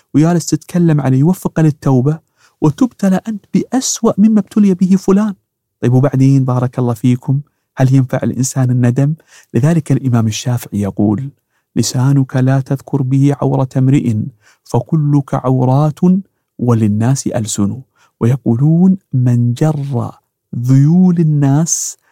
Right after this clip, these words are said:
جر الناس ذيله". يعني اللي يتكلم على الناس وعيوبهم يبتلى بأن الناس تتكلم عليه. نسأل الله عز وجل العفو والعافية. هنا بارك الله فيكم أنبه على نقطة، كلامنا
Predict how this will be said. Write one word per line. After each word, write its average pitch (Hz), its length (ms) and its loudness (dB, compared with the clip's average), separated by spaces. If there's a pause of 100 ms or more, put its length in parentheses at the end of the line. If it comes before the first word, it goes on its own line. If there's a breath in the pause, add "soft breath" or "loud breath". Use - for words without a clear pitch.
(200)
جر 147 480 -2
الناس 131 480 2
ذيله". 107 600 -2 (320 soft breath)
يعني 110 180 -4
اللي 110 100 0
يتكلم 196 580 0 (100)
على 151 120 2
الناس 151 360 -2
وعيوبهم 180 720 2 (420)
يبتلى 120 680 -2
بأن 139 400 0
الناس 143 360 0
تتكلم 185 600 0
عليه. 104 360 -4 (320 soft breath)
نسأل 151 300 -4
الله 120 520 0
عز 127 200 -6
وجل 156 420 0 (380 soft breath)
العفو 160 640 -2
والعافية. 107 760 -6 (400 soft breath)
هنا 214 180 4
بارك 175 380 -2
الله 110 200 -4
فيكم 147 520 -2 (200)
أنبه 202 180 -2 (100)
على 107 360 -8
نقطة، - 420 -14 (400 soft breath)
كلامنا 160 600 2